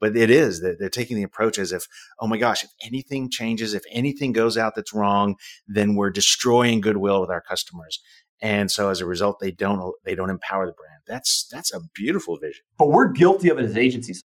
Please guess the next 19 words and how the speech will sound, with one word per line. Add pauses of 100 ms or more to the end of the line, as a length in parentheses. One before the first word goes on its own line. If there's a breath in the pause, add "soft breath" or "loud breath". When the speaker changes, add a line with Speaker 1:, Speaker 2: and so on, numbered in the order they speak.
Speaker 2:
The
reason
we
exist
as
an
agency
is
because
people
can't
necessarily
hire
us
internally, (240)
right?
That's,
at
the